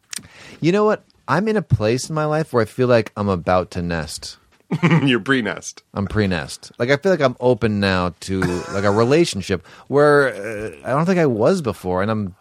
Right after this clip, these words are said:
Speaker 2: Oh, you think
Speaker 1: pretty
Speaker 2: of
Speaker 1: late
Speaker 2: nest
Speaker 1: in life.
Speaker 2: You can nest solo.
Speaker 1: But you meant
Speaker 2: You ever
Speaker 1: actual
Speaker 2: see
Speaker 1: nesting.
Speaker 2: a bird that's just, like, making his own? He's like, "I don't have any eggs. I'm, I'm a man. I'm,
Speaker 1: Like
Speaker 2: I'm still gonna make a nest."
Speaker 1: Oh, I thought you needed, like, a baby to nest or something.
Speaker 2: No, I feel like I just, I just moved not that long ago.
Speaker 1: Yeah.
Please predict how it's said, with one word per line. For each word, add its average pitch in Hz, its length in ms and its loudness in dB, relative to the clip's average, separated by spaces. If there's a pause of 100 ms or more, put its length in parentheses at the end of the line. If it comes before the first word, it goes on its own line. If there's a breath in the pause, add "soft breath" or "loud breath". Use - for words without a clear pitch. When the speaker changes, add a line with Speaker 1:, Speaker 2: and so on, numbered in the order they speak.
Speaker 2:
Oh, 180 100 4
you 202 260 0
think - 40 -14
Speaker 1:
pretty 214 200 2
Speaker 2:
of 151 80 2
Speaker 1:
late 160 140 2
Speaker 2:
nest 151 100 -4
Speaker 1:
in 117 80 -4
life. 85 360 -6
Speaker 2:
You 349 120 -6
can 381 180 -4
nest 147 220 -4
solo. 208 520 -4
Speaker 1:
But 131 80 -2
you 165 80 2
meant 170 240 -2
Speaker 2:
You 123 100 -4
ever 190 80 4 (100)
Speaker 1:
actual 233 80 2
Speaker 2:
see 226 80 2
Speaker 1:
nesting. 202 200 0
Speaker 2:
a - 40 0
bird 170 340 2
that's 151 180 -2
just, 131 220 -6
like, 135 160 0
making 120 320 0
his 120 140 0
own? 127 160 0
He's 120 120 -2
like, 113 140 0
"I 120 100 2
don't 160 140 0
have 117 140 0
any 104 140 -2
eggs. 107 460 -4
I'm, 165 220 0
I'm 160 180 0
a 160 60 2
man. 127 480 0 (380 soft breath)
I'm, 185 160 -2
Speaker 1:
Like 151 160 -12
Speaker 2:
I'm 131 100 -2
still 170 200 -4
gonna 143 140 0
make 135 160 -2
a 110 60 -2
nest." 156 380 -6 (580)
Speaker 1:
Oh, 120 80 -4
I 120 40 -4
thought 170 120 -2
you 180 80 2
needed, 117 320 2
like, 95 220 -2
a 87 160 -10
baby 85 340 -6
to 76 80 -10
nest 73 320 -16
or - 40 -20
something. - 440 -20
Speaker 2:
No, 196 160 2
I 214 120 2
feel 247 160 -4
like 196 120 -2
I 151 140 2
just, 123 200 -8
I 135 80 -2
just 120 160 -8
moved 113 380 -4
not 110 220 -2
that 104 160 -2
long 104 240 -4
ago. 120 240 -4
Speaker 1:
Yeah. 78 260 -6